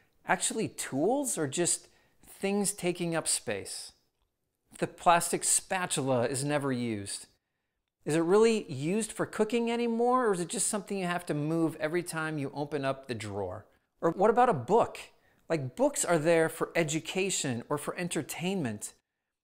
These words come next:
And if you're not using a book, if you're not reading it, isn't it just a bunch of papers bound together on a shelf?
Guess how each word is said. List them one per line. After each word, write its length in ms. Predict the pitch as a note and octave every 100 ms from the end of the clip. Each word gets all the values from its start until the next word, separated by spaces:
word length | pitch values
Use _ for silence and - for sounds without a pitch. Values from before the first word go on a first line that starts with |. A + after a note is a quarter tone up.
| _ -
And 80 | E3+
if 120 | -
you're 80 | G#3+
not 240 | B3 A#3+ - _
using 560 | B2 B2+ E3+ B3 B3 G#3
a 40 |
book, 360 | C3+ - D#3+ F#3
if 160 | - -
you're 100 | E3
not 180 | F3 C#3
reading 500 | A2 A#2+ G3+ G#3+ B2
it, 340 | B2+ - - _ _ _ -
isn't 260 | G3+ C#4
it 240 | D4+ C#3 A#2
just 560 | - D3+ F#3+ G#3+ - - -
a 100 | A2+
bunch 360 | - D#3+ F3+
of 160 | D3 -
papers 760 | - C#3+ E3 G3 G3+ G3+ - - -
bound 440 | C3 C3 C#3 F#3+ F3+
together 640 | D3+ B2 C3 E3+ F#3 F3+ - - _ -
on 120 | C3
a 60 | B2+
shelf? 560 | - - F#2+ F#2+ -